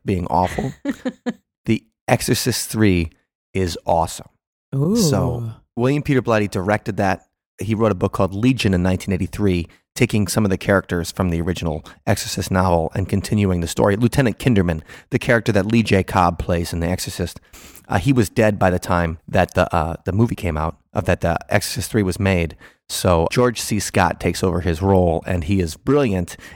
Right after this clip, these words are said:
Speaker 1: in The Exorcist Three. And I don't wanna tell you anything about it because I just want you to watch it. So if you guys haven't seen The Exorcist Three, I heartily recommend it as a great horror movie, uh, even twenty-seven years on. It's still a great movie.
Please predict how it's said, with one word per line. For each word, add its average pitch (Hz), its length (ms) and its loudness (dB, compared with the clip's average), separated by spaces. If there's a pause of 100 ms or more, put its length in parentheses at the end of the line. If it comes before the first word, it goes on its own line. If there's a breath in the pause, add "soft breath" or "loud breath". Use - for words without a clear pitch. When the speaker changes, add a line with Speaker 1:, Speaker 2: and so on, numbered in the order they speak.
(160)
Speaker 1:
in 104 160 2
The 95 140 -2
Exorcist 92 500 -4
Three. 80 320 -2 (300 loud breath)
And 101 120 2
I 101 40 2
don't 101 80 2
wanna 92 120 0
tell 151 220 -2
you 165 140 0
anything 101 340 -2
about 82 260 -6
it 90 140 -8 (380 loud breath)
because - 240 0
I 104 60 0
just - 160 -6
want 98 120 2
you 98 60 -2
to 95 60 4
watch - 260 -2
it. - 100 -8 (760)
So 110 200 0
if 107 120 -2
you 113 60 2
guys 107 220 0
haven't 101 160 0
seen 104 140 -2
The - 80 0
Exorcist 95 400 -4
Three, 87 360 -4
I 87 100 -2
heartily 113 460 0
recommend 87 500 0
it 85 120 -4 (300 loud breath)
as 92 160 4
a 85 40 -2
great 85 360 0
horror 85 260 2
movie, 82 360 0 (340 loud breath)
uh, 87 160 0
even 90 280 2
twenty-seven 82 540 0
years 82 200 -2
on. 67 180 -4
It's 71 100 -10
still - 160 -4
a - 40 -4
great - 200 -8
movie. - 160 -12